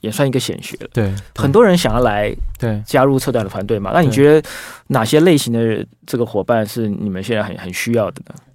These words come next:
Speaker 2: 就会回到你刚刚问的上一，上一题，就是如何做策展这个工作。我，我，我一直觉得做策展的工作不是，不是你喜欢文化或是喜欢策展，而是你要对万物有极大的好奇心。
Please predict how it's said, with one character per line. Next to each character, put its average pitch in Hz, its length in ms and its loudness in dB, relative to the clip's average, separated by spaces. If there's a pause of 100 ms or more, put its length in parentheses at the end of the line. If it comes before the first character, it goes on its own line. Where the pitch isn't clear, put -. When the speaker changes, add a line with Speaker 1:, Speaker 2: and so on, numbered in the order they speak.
(380)
Speaker 2:
就 180 140 4
会 180 60 6
回 135 180 2
到 131 100 0
你 104 120 -2
刚 107 180 0
刚 113 100 -2
问 117 140 0
的 104 160 -2
上 117 340 -2
一， 113 140 -4
上 120 200 -2
一 113 40 2
题， 104 140 -4
就 110 100 0
是 131 100 -4
如 120 160 0
何 120 160 0 (360)
做 131 120 0
策 - 200 -4
展 92 120 -8
这 92 60 -8
个 98 80 -4
工 117 100 -8
作。 123 80 -2
我， 165 180 6
我， 160 120 4
我 160 80 6
一 214 60 4
直 139 100 0
觉 117 140 0
得 110 120 0
做 139 180 0
策 139 200 -2
展 113 120 -2
的 92 100 -4
工 101 180 -2
作 113 100 -2
不 104 240 -6
是， 113 320 -4 (1120)
不 120 160 4
是 190 200 2
你 127 120 4
喜 127 220 -2
欢 110 480 -2
文 92 240 -2
化 110 340 -8 (200)
或 - 120 -8
是 120 120 -6
喜 - 100 -8
欢 92 140 -6
策 98 240 -4
展， - 220 -12 (520)
而 123 100 2
是 156 220 2
你 120 100 2
要 107 140 0
对 113 280 0 (180)
万 131 240 0
物 113 260 -4 (560)
有 95 240 -2 (160)
极 107 240 -4
大 113 180 -2
的 107 60 -2
好 104 220 -4
奇 - 240 -10
心。 - 220 -10